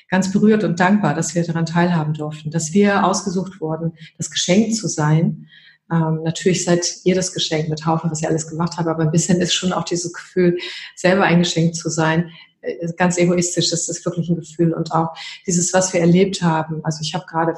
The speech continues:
gestern eine Kollegin gehört, die hat gerade einen Coaching-Prozess, der länger gedauert hat, abgeschlossen. Und das ist so viel Berührung und so viel Dankbarkeit, dass Menschen, die da sonst vielleicht nicht auf die Idee gekommen wären oder es sich auch hätten nicht leisten können, das hatten wir auch,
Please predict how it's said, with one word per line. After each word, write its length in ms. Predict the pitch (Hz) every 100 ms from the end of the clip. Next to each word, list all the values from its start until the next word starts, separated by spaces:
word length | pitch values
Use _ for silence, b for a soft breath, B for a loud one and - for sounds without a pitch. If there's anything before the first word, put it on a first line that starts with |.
| -
gestern 500 | 185 185 202 175 208
eine 100 | - -
Kollegin 360 | 190 185 185 175
gehört, 200 | 175 180
die 40 |
hat 100 | 175
gerade 380 | 165 175 165 -
einen 220 | 175 170 170
Coaching-Prozess, 580 | 190 - 175 - 175
der 100 | 170
länger 240 | 160 180 185
gedauert 440 | 180 170 165 165
hat, 120 | 165 -
abgeschlossen. 600 | 170 165 - 170 - - B B B B B B B B _ _ _ _ -
Und 120 | 196
das 160 | 190
ist 140 | 180 -
so 80 | 170
viel 160 | 214
Berührung 480 | 175 170 175 175 165
und 100 | 165
so 140 | -
viel 180 | 175 180
Dankbarkeit, 1000 | 170 190 - 170 - - 143 156 - -
dass 180 | 170 -
Menschen, 400 | 170 165 - 202
die 140 | 185 175
da 160 | 170
sonst 260 | 165 170 -
vielleicht 340 | - 175 175
nicht 160 | 175 175
auf 100 | 156
die 100 | 175
Idee 160 | 185
gekommen 400 | 180 185 180 175
wären 220 | 175 175 170
oder 220 | 196 220
es 140 | 220 -
sich 200 | 208 -
auch 140 | -
hätten 240 | 208 202
nicht 180 | 185 190
leisten 400 | 170 156 156 -
können, 220 | - 156
das 160 | 160 156
hatten 200 | 170 165
wir 200 | 151 156
auch, 140 | 170